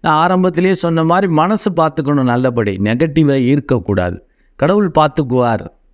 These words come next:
நெகட்டிவை எப்ப ஈர்க்காம இருப்பீங்க? ஏதோ ஒரு ஆன்ம சாதனை சின்சியரா பண்றப்ப தான் அது நடக்கும். இப்ப ஐந்தாம் இடம் வர்றப்ப மிகப்பெரிய ராஜயோகம் உங்களுக்கு கிடைக்கும்.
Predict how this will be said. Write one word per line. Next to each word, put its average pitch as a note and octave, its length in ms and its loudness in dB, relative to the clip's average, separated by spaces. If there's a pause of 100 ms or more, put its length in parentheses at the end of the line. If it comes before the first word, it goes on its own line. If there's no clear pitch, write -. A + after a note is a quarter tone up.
(600)
நெகட்டிவை D3 560 2
எப்ப C3 280 0
ஈர்க்காம C#3+ 580 2
இருப்பீங்க? C3 500 0 (300)
ஏதோ F3 220 2
ஒரு G#3+ 180 2
ஆன்ம D3+ 320 2
சாதனை C#3 480 0 (120)
சின்சியரா B2+ 380 0 (140)
பண்றப்ப A#2+ 420 0
தான் D#3+ 180 0
அது A2 140 0
நடக்கும். F2+ 480 -4 (1040)
இப்ப A#2 160 -2
ஐந்தாம் F#3 500 4
இடம் D3+ 220 2
வர்றப்ப E3 420 0
மிகப்பெரிய F3+ 680 0
ராஜயோகம் C#3 720 0
உங்களுக்கு A2 400 0
கிடைக்கும். A2 480 0